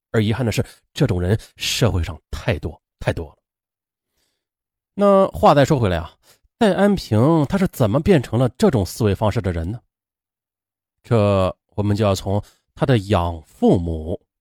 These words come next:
来说起了。养父母膝下无子，直到中年才收养了他。他们是老来得子，对他十分溺爱，不管他怎么调皮，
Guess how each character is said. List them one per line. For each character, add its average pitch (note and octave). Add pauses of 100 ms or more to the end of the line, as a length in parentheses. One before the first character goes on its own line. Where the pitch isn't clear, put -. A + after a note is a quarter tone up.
(120)
来 E2+
说 E2
起 D#2+
了。 C#2+ (1800)
养 G3
父 B3
母 E3+
膝 -
下 D#3+
无 G#2+
子， E2 (380)
直 F#3
到 F3
中 B3
年 A2
才 A#2
收 A#2
养 F#2
了 F2+
他。 A2+ (720)
他 -
们 G3
是 G3+
老 C#3+
来 C#3
得 C#3+
子， A#2 (400)
对 A3+
他 A3+
十 -
分 A3
溺 G#3
爱， G#3 (460)
不 C#4
管 E3
他 F#3+
怎 A2+
么 G3+
调 G2
皮， G2